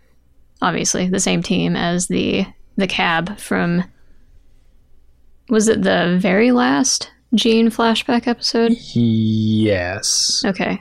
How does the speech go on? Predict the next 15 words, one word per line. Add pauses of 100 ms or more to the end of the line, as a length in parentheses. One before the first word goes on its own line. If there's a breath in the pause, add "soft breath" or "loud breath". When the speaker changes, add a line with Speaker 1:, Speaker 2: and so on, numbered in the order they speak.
Speaker 2:
I,
I
Speaker 1:
was
Speaker 2:
believe
Speaker 1:
the
most
Speaker 2:
so.
Speaker 1:
recent
one (200)
that
we
saw (320)
in
last
season.